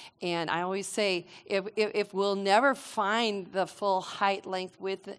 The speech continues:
and depth of his love, then there's a lot more that we need to know and to experience. And so that's my prayer for us this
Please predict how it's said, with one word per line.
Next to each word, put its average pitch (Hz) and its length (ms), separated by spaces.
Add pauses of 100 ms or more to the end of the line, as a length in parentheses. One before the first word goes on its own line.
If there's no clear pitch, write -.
(120)
and 165 320 (240)
depth 214 280
of 175 100
his 170 200
love, 196 320 (300)
then 185 260 (840)
there's 226 240
a 170 60
lot 185 340
more 185 540
that 156 200
we 196 140
need 175 240
to 165 120
know 151 360
and 156 180
to - 140
experience. - 800
And 147 100
so 147 200
that's 240 280
my - 140
prayer 170 320
for - 180
us 151 240
this - 220